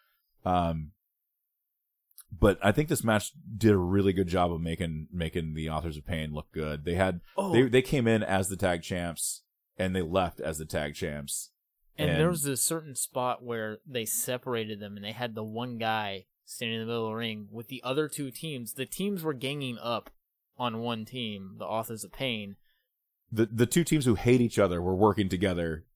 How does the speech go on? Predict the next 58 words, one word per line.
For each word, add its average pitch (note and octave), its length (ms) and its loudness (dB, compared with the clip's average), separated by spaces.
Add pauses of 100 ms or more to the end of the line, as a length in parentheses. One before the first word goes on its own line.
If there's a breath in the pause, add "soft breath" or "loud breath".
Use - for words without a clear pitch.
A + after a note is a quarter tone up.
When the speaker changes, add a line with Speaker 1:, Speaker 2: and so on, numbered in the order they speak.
(120)
Speaker 1:
to - 100 2
Speaker 2:
To - 40 2
Speaker 1:
get F#2+ 140 4
rid G2 160 8
of F#2 60 2
Speaker 2:
take C#3 60 6
out C3 100 6
Speaker 1:
these - 40 -4
guys. D#2 220 0
Speaker 2:
these D2+ 80 -4
guys G#2 340 -4
Speaker 1:
Yeah. F#2 180 2
Speaker 2:
because C#3+ 200 0
they C#3+ 120 2
were C3 120 -2
doing B2+ 340 -4
so B2 300 0
much A#2 280 -6
damage G#2+ 460 -10
to A2 120 -12
them. F#2+ 200 -10
Speaker 1:
Yeah. F2 280 2 (720)
Yeah, E2+ 160 2
so G#2 160 2
they A2 120 8
came D3+ 200 4
out A2+ 100 8
looking G#2 160 6
like F#2 140 2
a - 20 -2
million F2+ 260 0
bucks, F2+ 280 0
I D2 60 -4
thought, D2 260 -2
in D#2+ 80 -6
this E3 140 -2
Speaker 2:
Oh, C3 40 -4
Speaker 1:
match. D#2+ 240 -2
Speaker 2:
yeah. G#2+ 260 -4
Speaker 1:
And, F#2 360 2 (500)
uh, F2 400 2
honestly, B2+ 640 2 (200)
I - 80 -14
think F#3 180 -2
this - 160 -4
match G2+ 220 2
was G#2 100 -6
close G2+ 160 2
to F2 80 -8
thirty F2 220 0
minutes. E2+ 420 -6
It A2+ 60 0
was A#2+ 100 0
a A#2 60 0
long G#2 180 4
match. F2 460 -6
Speaker 2:
It D3 120 0
was. A#2+ 460 -2